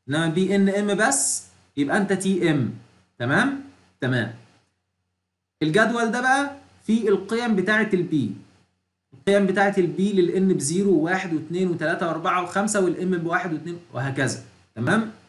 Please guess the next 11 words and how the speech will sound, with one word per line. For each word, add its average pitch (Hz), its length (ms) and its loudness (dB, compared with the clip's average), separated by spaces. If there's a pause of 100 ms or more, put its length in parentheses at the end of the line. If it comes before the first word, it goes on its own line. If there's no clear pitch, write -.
(160)
نفس 170 220 -2
الكلام 170 360 0
برضو. 160 320 0 (320)
ال 117 120 -6
values 160 380 4
دي 220 340 0 (840)
ال - 80 -6
ان 175 300 0
ام 220 440 0 (880)
لما 202 640 0 (180)
ال 143 260 2